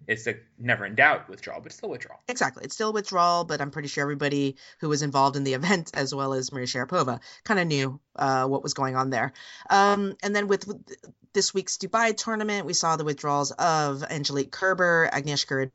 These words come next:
Speaker 2: Radwanska, Serena Williams, and Lucy Safarova. Those were the top ten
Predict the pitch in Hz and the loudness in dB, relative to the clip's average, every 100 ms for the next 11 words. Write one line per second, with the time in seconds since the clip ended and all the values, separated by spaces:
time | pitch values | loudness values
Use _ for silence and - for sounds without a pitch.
0 | 139 165 175 - - 160 151 143 147 139 | -4 0 0 0 0 2 4 2 -2 -2
1 | 147 185 175 170 160 156 143 - - - | 0 0 0 0 -2 -2 -4 -6 -12 -20
2 | - _ 160 151 143 139 139 139 139 139 | -20 _ -4 -2 0 2 2 2 0 -2
3 | 139 139 - - - _ _ _ _ 196 | -2 -4 -8 -10 -14 _ _ _ _ 2
4 | 196 170 151 139 139 135 147 180 - 147 | 4 2 0 2 0 0 -2 -4 -6 -6
5 | 139 139 135 135 127 - 139 135 131 | -6 -6 -2 -2 -2 -4 -4 -4 -6